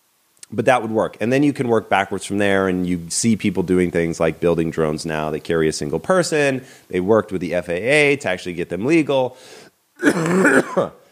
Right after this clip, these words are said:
So that's how something like that is really going to work, is somebody started from, "Well, I know what success looks like." Now it becomes, "How do we make a feasible version of that?"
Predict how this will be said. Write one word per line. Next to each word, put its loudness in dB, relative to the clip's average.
So 4
that's 2
how 0
something -4
like -4
that 2
is -6
really -4
going -4
to -4
work, 2
is -4
somebody -2
started 0
from, -2
"Well, 4
I 0
know 2
what 0
success -4
looks -4
like." -6
Now 2
it -4
becomes, -4
"How 4
do 0
we -4
make -6
a -4
feasible -2
version -2
of -8
that?" 0